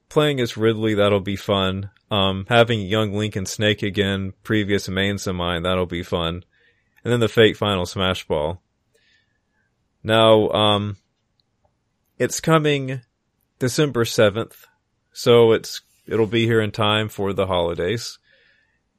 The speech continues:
And before we wrap up this podcast, any other thoughts that you want to share on Super Smash Brothers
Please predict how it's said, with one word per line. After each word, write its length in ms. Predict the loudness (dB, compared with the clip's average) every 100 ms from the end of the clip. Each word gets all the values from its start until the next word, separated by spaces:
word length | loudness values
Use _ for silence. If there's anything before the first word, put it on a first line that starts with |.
| _
And 580 | 2 4 4 2 -2 -8 _ _ _ _ _ _ _ _ _ _ _ _ _ _ _ _ _
before 320 | -10 -2 0 0
we 120 | 0
wrap 380 | 4 4 4 4
up 300 | 4 2 -8 -20 _ _ -6
this 220 | -6 -2
podcast, 960 | 2 2 2 -2 -2 0 -2 -8 -14 -20 _ -8
any 320 | -4 -2 -2 0
other 320 | 0 0 -2
thoughts 800 | 0 4 6 4 0 -14 -16 _ _ _ _ -6
that 240 | -6 -4
you 80 | -6
want 140 | -4
to 60 | -4
share 480 | -2 0 2 2 0
on 480 | 0 0 -2 -6 -12 _
Super 420 | -6 -6 -4 -4
Smash 480 | -4 -4 -4 -4 -4
Brothers 420 | -4 -2 -4